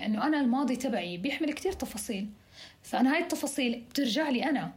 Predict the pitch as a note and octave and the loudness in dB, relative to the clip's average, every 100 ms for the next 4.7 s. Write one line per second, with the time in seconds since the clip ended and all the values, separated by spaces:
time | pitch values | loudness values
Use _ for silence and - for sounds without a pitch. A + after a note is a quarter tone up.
0 | A#3 F#3 F#3 F#3+ - C4+ G#3+ G#3+ G#3 G#3+ | -4 -2 -2 -2 2 2 2 0 -4 -8
1 | - C4 B3+ B3+ - A#3+ A#3 D4+ C#4+ A#3+ | -2 -2 0 -2 0 0 2 0 0 2
2 | A#3+ G#3+ G#3 A#3 B3+ D4 C4+ - A#3 G3+ | 2 2 2 2 0 0 -2 0 0 0
3 | A#3+ - G#3+ A#3 G#3+ F#3 G#3+ G#3+ A#3 A#3+ | -4 -2 -2 -2 0 0 -2 -4 -4 -4
4 | - G#3+ G#3+ F#3+ G3+ F3 | 0 0 2 0 -2 -2